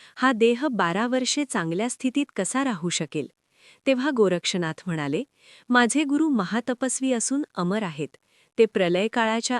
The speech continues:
अंतापर्यंत आहे त्या स्थितीत तेजस्वी राहू शकतात. परंतु तू हे गुपितच ठेव, नाहीतर अनर्थ घडेल." स्त्री तसे वचन देऊन निघून गेली.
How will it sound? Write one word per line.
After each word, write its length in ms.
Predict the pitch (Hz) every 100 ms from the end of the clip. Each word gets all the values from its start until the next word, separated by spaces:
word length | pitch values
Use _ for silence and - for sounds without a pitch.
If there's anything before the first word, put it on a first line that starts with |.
| -
अंतापर्यंत 760 | 170 160 208 208 175 160 156 185 277 - - -
आहे 300 | 196 190 269
त्या 180 | 285 285
स्थितीत 400 | - 214 220 247 -
तेजस्वी 500 | 175 165 220 226 226
राहू 220 | 170 156
शकतात. 420 | 160 156 - 151 - _ _ _ - _
परंतु 360 | 262 277 294 339 -
तू 120 | 269
हे 140 | 262
गुपितच 600 | 262 196 196 247 294 - -
ठेव, 220 | 185 185 - - -
नाहीतर 440 | 226 220 262 285 -
अनर्थ 440 | 185 180 214 - 185
घडेल." 400 | 165 156 143 - _ _ _ _ -
स्त्री 340 | - - 277 302
तसे 240 | 285 - 269
वचन 420 | 185 - 233 214
देऊन 300 | 180 208 240
निघून 320 | 190 190 170
गेली. 300 | 160 143